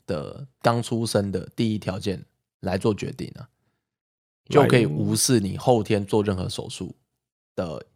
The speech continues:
Speaker 1: 一个转换，参加组别的转换。
Speaker 2: 那你就，那，那就有点，嗯，你开了一个头，
Speaker 1: 这样会不好吗？
Speaker 2: 你开了一个头，然后结果你，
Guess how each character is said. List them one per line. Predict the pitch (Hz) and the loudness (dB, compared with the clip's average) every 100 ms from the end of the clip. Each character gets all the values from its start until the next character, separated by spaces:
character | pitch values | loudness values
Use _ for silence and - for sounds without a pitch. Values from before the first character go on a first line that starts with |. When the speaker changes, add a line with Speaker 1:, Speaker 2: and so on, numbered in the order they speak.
| _ | _
Speaker 1:
一 | - | -8
个 | 101 92 53 - | -6 -6 -8 -8
转 | - 92 | -6 0
换， | 113 95 - | 0 0 -4
参 | - 107 | -6 -2
加 | 107 | 0
组 | 95 | -2
别 | 90 85 | -6 -10
的 | 92 | -10
转 | - | -10
换。 | - 92 - _ _ _ _ _ _ _ _ _ _ | -4 -4 -4 _ _ _ _ _ _ _ _ _ _
Speaker 2:
那 | 175 180 | 4 6
你 | 107 | 6
就， | - 113 117 110 - _ _ | 6 8 8 4 -6 _ _
那， | - 160 135 101 _ _ _ _ _ _ | -6 -2 -2 -4 _ _ _ _ _ _
那 | 202 | 4
就 | 160 160 | 8 8
有 | 131 | 8
点， | 107 110 90 78 80 _ 90 | 8 6 4 2 -8 _ -6
嗯， | 87 82 80 76 76 76 76 80 101 - _ _ _ _ _ | -2 -2 -2 -4 -8 -10 -10 -10 -12 -16 _ _ _ _ _
你 | 208 | -4
开 | - 185 | 4 6
了 | 175 | 8
一 | |
个 | 123 | 8
头， | |
Speaker 1:
这 | 117 | 8
样 | 156 | 8
会 | 95 | 8
不 | 104 | 8
好 | 123 | 6
吗？ | 95 92 98 - _ _ _ | 2 -4 -8 -16 _ _ _
Speaker 2:
你 | - | -2
开 | 104 175 | 2 6
了 | 196 | 8
一 | |
个 | 135 | 8
头， | 117 - 90 | 6 6 4
然 | 90 | 6
后 | 82 92 | 4 2
结 | - | 0
果 | 82 82 78 | -2 -2 -4
你， | 82 85 101 | -10 -10 -12